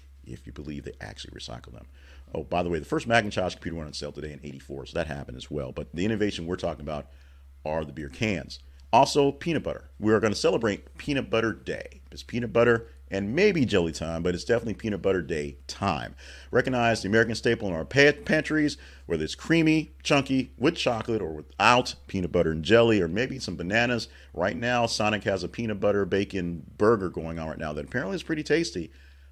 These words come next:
I'm not tasting it, but apparently it's pretty tasty. Apparently that savory and, and sticky goes well together. Peanut butter is a great thing to have. So get yourself a jar, get yourself a spoon, just eat it straight from the jar. That's, that's how I love to do it.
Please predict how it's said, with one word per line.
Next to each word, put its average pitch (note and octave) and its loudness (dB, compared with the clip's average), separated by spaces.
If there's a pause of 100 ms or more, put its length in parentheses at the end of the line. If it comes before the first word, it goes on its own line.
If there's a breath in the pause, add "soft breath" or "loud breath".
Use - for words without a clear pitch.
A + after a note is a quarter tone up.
(180 soft breath)
I'm G#2 -4
not C#3 0
tasting C#2+ -6
it, C2+ -12 (100)
but D#2+ -10
apparently A#2+ 0
it's A#2+ -4
pretty B2+ -4
tasty. A#2+ -2
Apparently G2+ -2
that A2 0
savory G#2+ 0
and, D#2+ -6
and D#2 -6
sticky - -4
goes D2+ -6
well G2 4
together. C#2+ -8 (400 loud breath)
Peanut G#2+ -4
butter F#2+ 0
is E2 -6
a D2 -8
great D#2 -4
thing D#2+ -6
to D2 -8
have. D2 -4
So D2 -6
get G#2 -6
yourself A#2+ 0
a - -8
jar, G2 4
get G2+ -8
yourself A#2 -4
a - -12
spoon, G#2 -4
just - -12
eat E2+ -8
it E2+ -12
straight C3 -6
from A2 -12
the E2+ -8
jar. F2+ -8
That's, - -14
that's - -16
how D2 -16
I D#2+ -12
love B1 -16
to - -20
do G#1+ -14
it. - -16